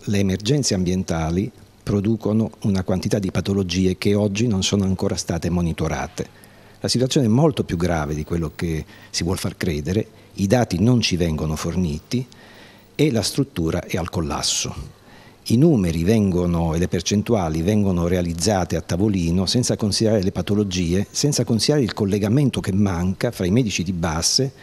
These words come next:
e, eh, le aziende ospedaliere, e questo, eh, realizza dei danni enormi, soprattutto per la salute dei cittadini e i loro familiari. È una situazione vergognosa rispetto alla quale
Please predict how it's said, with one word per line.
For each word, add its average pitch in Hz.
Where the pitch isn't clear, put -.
e, 135
eh, 95
le 95
aziende 95
ospedaliere, 104
e 123
questo, 104
eh, -
realizza 98
dei 95
danni 92
enormi, 92
soprattutto 113
per 113
la 95
salute 98
dei 92
cittadini 104
e 90
i 85
loro 90
familiari. 82
È 113
una 120
situazione 98
vergognosa 98
rispetto -
alla 147
quale 170